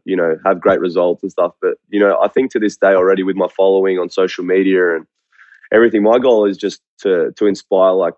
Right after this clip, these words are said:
the youth that, you know, been told they won't be very good, like, to play a certain way, to do things a certain way. Like, just, I, I, I wanna just tell, like, I just want them to believe that they can do it their own way. Like, there's all different, everyone's different. There's different pathways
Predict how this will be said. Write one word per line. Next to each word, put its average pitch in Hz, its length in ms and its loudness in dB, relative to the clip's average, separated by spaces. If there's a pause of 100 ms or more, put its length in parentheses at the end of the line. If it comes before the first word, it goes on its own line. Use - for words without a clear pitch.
(100)
the 95 80 -6
youth 92 380 -4
that, 87 160 -2 (240)
you 104 80 -4
know, 95 160 0
been 92 220 0
told 98 220 0
they 92 60 -2
won't 90 200 -2
be 85 40 -8
very 82 260 0
good, 95 400 2
like, 82 340 -4
to - 100 -14
play 98 260 0
a 92 80 0
certain 90 320 -2
way, 95 320 2
to - 120 -14
do 95 200 -4
things 95 220 -4
a 87 40 -6
certain 82 280 -2
way. 87 220 2
Like, 82 240 -2
just, 95 180 -6 (160)
I, 92 60 0
I, 104 220 2
I 107 180 0
wanna 120 220 0
just 101 280 -8
tell, 104 240 -2
like, 90 180 -4
I 104 120 -2
just 104 100 -8
want 110 160 -4
them 95 160 -6
to - 100 -20
believe 92 340 0
that 85 80 -10
they 92 120 -2
can 92 120 -8
do 92 200 -2
it 87 160 -2
their 95 160 2
own 87 140 -2
way. 90 180 0
Like, 85 200 -4 (100)
there's 98 160 -4
all 107 240 0
different, 101 320 -4
everyone's 113 280 2
different. 98 340 -4
There's 87 100 -10
different 101 320 -6
pathways 95 480 0